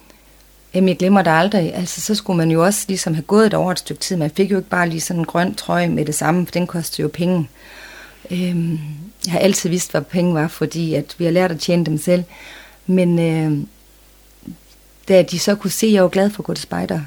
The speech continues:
så skulle jeg selvfølgelig også have sådan en grønsmuttetrøje, som de andre havde. Øh, og den kunne man jo købe og bestille over ved spejder. Men nej, nej, det måtte jeg ikke, fordi det kunne farmor sagtens strikke. Øh,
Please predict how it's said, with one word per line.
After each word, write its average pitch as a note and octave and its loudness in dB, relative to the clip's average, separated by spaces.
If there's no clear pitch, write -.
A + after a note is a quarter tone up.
så - -8
skulle F#3 -2
jeg F3+ 0
selvfølgelig F#3+ 0
også F#3 -4
have F3+ 0
sådan F#3 0
en E3+ 2
grønsmuttetrøje, D#3+ -2
som D#3+ -6
de E3 -2
andre F3+ 0
havde. E3+ -2
Øh, F3+ -4
og - -4
den G3 2
kunne F#3+ -4
man D#3+ 0
jo D#3 0
købe A3+ 0
og - -10
bestille G#3 2
over F3+ 4
ved E3 0
spejder. F3 0
Men E3 0
nej, E3 -4
nej, G3+ 2
det D4 6
måtte F#3+ 4
jeg D#3+ 0
ikke, E3+ -8
fordi F#3 -4
det B3 2
kunne F3+ -6
farmor G3 2
sagtens - -4
strikke. - -8
Øh, F3+ -4